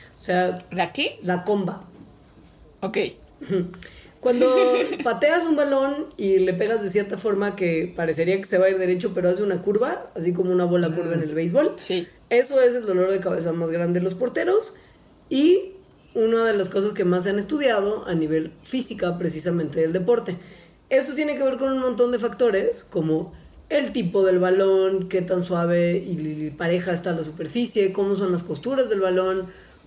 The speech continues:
Speaker 1: cómo es la cancha de
Speaker 2: Cómo le
Speaker 1: planita.
Speaker 2: patea. Ujú.
Speaker 1: Y, por supuesto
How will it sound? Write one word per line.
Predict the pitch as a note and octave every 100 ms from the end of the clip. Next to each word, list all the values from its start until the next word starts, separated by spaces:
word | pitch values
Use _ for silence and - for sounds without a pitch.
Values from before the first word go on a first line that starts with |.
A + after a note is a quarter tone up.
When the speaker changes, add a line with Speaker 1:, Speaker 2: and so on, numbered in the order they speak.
| -
Speaker 1:
cómo | F3+ F#3 F#3
es | F3+ F3+ F3
la | F3 F3
cancha | G3+ G3+ A3+
de | F#3
Speaker 2:
Cómo | F3 E3 G#3
le | B3
Speaker 1:
planita. | - G#3+
Speaker 2:
patea. | G#3+ A#3 G#3+ G3+ - - - - -
Ujú. | F#3 G3+ G3+ F#3 - - - _ - - - - C#4+
Speaker 1:
Y, | C4+ F4 - - - _
por | F#3+
supuesto | F3+ F3 A3 F3 F#3+ E4+ -